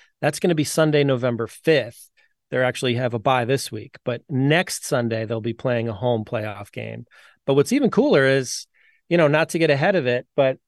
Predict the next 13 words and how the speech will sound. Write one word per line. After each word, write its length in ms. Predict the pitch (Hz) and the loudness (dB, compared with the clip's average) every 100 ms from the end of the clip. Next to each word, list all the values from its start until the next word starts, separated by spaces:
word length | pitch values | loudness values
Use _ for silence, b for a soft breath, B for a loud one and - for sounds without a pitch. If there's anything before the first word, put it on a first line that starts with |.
| _ 139 | _ -4
the 260 | 143 - | -4 0
N 160 | 165 208 | 0 4
W 340 | 196 185 175 | 2 4 4
S 160 | 170 - | 2 2
L 140 | 143 | 0
Championship 800 | - - 175 170 147 127 131 - | 0 -2 -2 0 -2 -2 -4 -4
will 300 | 131 143 190 | 0 4 4
be 160 | 160 160 | 4 -2
played 480 | - 151 139 127 120 | 2 4 4 2 -4
in 260 | 143 131 | -6 -4
Snapdragon 720 | 123 135 120 - 110 104 101 | -4 -2 -2 -4 -8 -10 -12
this 180 | 104 - | -14 -14
year, 300 | 127 - - | -16 -18 -20